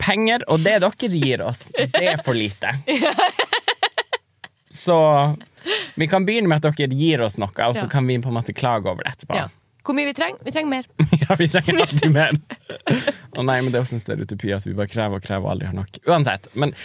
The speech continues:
Speaker 1: altså, det er jo vanskelig å vite når nok er nok, når man ikke vet.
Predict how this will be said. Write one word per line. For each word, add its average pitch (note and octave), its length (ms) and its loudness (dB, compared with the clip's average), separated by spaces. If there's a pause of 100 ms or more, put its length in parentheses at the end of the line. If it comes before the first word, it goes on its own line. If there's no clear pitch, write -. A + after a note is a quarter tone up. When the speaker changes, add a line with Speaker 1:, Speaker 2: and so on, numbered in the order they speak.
(200)
Speaker 1:
altså, E3+ 200 0
det F3+ 80 0
er F#3+ 60 2
jo E3+ 100 0
vanskelig F3+ 400 2
å D#3 80 4
vite D#3+ 460 0
når B2 240 2
nok C3 340 0
er A#2 80 0
nok, - 240 -2
når A#2+ 140 0
man A2+ 160 0
ikke A#2+ 180 -2
vet. B2+ 540 -2